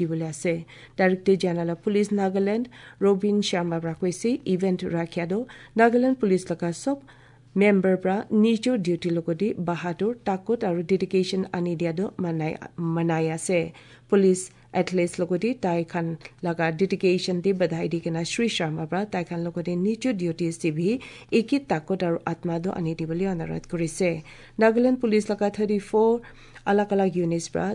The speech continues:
দুই হাজাৰৰ পৰা অফিচাৰ্ছ কাৰণে বাৰটা আলাগ আলাগ কম্পিটিশ্যন চে শ্বুটিং, ড্ৰিল, বেটলফিল্ড ফিজিকেল এফিচিয়েঞ্চি টেষ্ট, মটৰ ট্ৰান্সপৰ্ট, চাইণ্টিফিক এইড টু ইনভেষ্টিগেশ্যন,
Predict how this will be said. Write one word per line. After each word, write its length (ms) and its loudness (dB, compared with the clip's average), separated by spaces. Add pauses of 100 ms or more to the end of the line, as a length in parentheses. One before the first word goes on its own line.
(160)
দুই 140 4 (180)
হাজাৰৰ 440 0
পৰা 160 0
অফিচাৰ্ছ 380 -4 (100)
কাৰণে 240 -2 (440)
বাৰটা 360 4 (140)
আলাগ 240 0
আলাগ 220 -2
কম্পিটিশ্যন 560 -2 (100)
চে 120 0 (360)
শ্বুটিং, 380 0 (260)
ড্ৰিল, 280 2 (260)
বেটলফিল্ড 500 -2 (180)
ফিজিকেল 480 -2
এফিচিয়েঞ্চি 500 -4 (120)
টেষ্ট, 260 -4 (540)
মটৰ 300 6
ট্ৰান্সপৰ্ট, 500 0 (240)
চাইণ্টিফিক 440 0 (520)
এইড 160 6 (140)
টু 100 2 (200)
ইনভেষ্টিগেশ্যন, 720 2